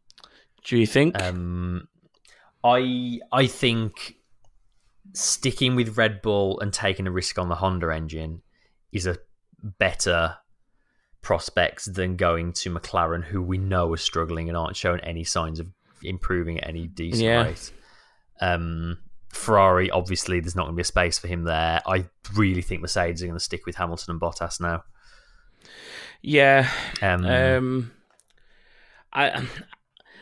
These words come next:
Speaker 1: I can't see M-, McLaren being a realistic option for Danny Rick anyway, just because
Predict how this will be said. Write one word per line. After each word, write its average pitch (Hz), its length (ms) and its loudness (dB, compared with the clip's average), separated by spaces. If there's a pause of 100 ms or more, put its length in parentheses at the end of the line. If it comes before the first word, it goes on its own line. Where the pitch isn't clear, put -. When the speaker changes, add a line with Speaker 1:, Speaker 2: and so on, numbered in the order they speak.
(280)
Speaker 1:
I 143 120 6
can't 147 460 2
see 131 580 2
M-, 120 260 -2 (300)
McLaren 107 720 4
being 104 520 0
a 104 120 -4
realistic 107 580 -2
option 104 400 -4
for 104 140 -6
Danny 98 320 -4
Rick 98 280 -4
anyway, 104 480 4
just - 240 -4
because - 520 0